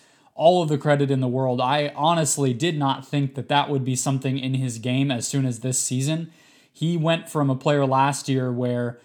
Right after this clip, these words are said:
even in the playoffs at times and in big moments, you would see, eh, six, seven turnover games from him,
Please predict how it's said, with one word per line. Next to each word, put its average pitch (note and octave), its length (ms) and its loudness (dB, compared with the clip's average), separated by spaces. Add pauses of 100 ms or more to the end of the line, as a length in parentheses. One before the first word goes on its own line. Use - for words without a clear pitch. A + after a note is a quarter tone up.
(220)
even E3+ 300 -2
in D#3 100 0
the C3+ 80 0
playoffs D#3 520 2
at D3 140 -2
times C#3 460 0
and C3 160 -2
in C#3 320 -2
big C#3 180 2
moments, C3+ 520 0
you C#3 100 0
would C3+ 180 0
see, C#3+ 680 -4
eh, - 80 -14
six, - 360 -6
seven C#3+ 380 0
turnover D3 420 0
games D3+ 340 -2
from B2 200 -6
him, B2 300 -4